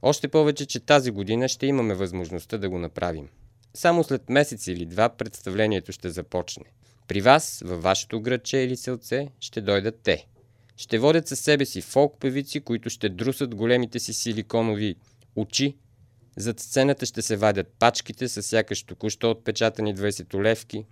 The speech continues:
ще цвърчат скари с кебабчета от конско или кучешко. И така един или два, или защо пък не три или повече пъти тази година. Ще ядем сурогати, докато избираме сурогати във властта.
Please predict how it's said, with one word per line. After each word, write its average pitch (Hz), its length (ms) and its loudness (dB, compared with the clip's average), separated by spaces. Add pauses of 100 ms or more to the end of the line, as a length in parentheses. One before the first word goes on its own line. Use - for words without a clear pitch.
(260)
ще - 200 -10
цвърчат - 460 -2
скари 120 360 4
с - 80 -2
кебабчета 110 680 0
от 110 140 -8
конско 95 460 -2
или 85 160 -2
кучешко. - 560 -8 (340)
И 190 120 2
така 123 320 6
един 120 460 4 (180)
или 85 220 -2
два, 107 400 2 (200)
или 110 180 0
защо 95 320 -4
пък - 220 -6
не 80 140 -4
три 127 280 -2
или 147 220 0
повече 113 440 2
пъти 85 300 -6
тази 82 280 -4
година. 78 340 -10 (800)
Ще - 200 2
ядем 160 240 6
сурогати, 117 680 4
докато 120 380 -4
избираме 123 520 2
сурогати 95 600 0
във 85 160 -4
властта. 82 400 -8